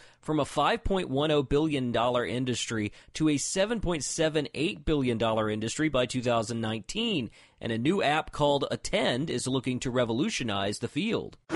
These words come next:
GoPro has made its Odyssey, a massive camera rig that holds sixteen GoPros and is designed to create three sixty degree V R film,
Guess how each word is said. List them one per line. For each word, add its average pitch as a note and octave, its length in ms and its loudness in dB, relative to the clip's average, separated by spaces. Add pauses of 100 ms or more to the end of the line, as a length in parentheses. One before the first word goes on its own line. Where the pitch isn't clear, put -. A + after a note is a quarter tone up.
(500)
GoPro D#3+ 600 6
has A#2+ 160 0
made D3+ 240 2
its D3+ 220 2
Odyssey, C3+ 680 2
a F#2+ 220 -2
massive B2+ 460 -2
camera D#3 400 0
rig A#2+ 260 0
that A#2+ 120 0
holds A#2+ 300 -2
sixteen D#3 600 -2
GoPros B2+ 640 2
and C3+ 80 -2
is A2+ 100 -2
designed B2 440 -2
to A#2+ 80 -8
create C3+ 440 -4
three D3+ 280 -4
sixty C#3+ 340 -6
degree A#2+ 380 -4
V C3 320 -2
R A#2+ 180 4
film, A#2+ 560 -2